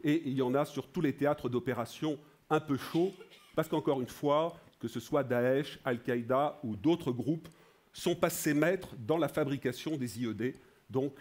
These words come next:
euh, les puissances modernes sont passées maîtres dans la construction des robots, euh, démineurs. Troisième exemple, même si le terme de robot, euh, peut être discuté, c'est ce que l'on appelle les drones, les drones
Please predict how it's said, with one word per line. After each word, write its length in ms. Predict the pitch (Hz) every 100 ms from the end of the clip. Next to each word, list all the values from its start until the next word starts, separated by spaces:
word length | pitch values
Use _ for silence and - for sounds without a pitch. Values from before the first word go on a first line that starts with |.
| - 123
euh, 160 | 113
les 160 | 110 120
puissances 480 | 120 135 156 139 135
modernes 480 | 151 139 131 147 -
sont 180 | - 123
passées 320 | 127 123 120
maîtres 320 | 123 139 - - 127
dans 100 | 143
la 100 | 127
construction 640 | 127 117 117 - 143 147 - - - -
des 140 | 139
robots, 500 | 151 135 127 165 165 - 113
euh, 160 | 113
démineurs. 500 | 117 139 127 98 92 - - - -
Troisième 380 | 196 185 190
exemple, 540 | 180 151 165 208 240 135
même 180 | 156 160
si 160 | -
le 140 | 156 151
terme 240 | 170 151
de 80 | 131
robot, 440 | 127 135 151 147 - - - 113
euh, 100 | 113
peut 200 | - 165
être 260 | 165 -
discuté, 760 | 123 143 - 123 - 175 202 - - - _
c'est 180 | - 208
ce 80 | 202
que 80 | 175
l'on 160 | 151
appelle 440 | 147 143 175 190 170
les 120 | 123
drones, 480 | 117 151 175 220 220 - _
les 140 | 101 104
drones 340 | - 180 147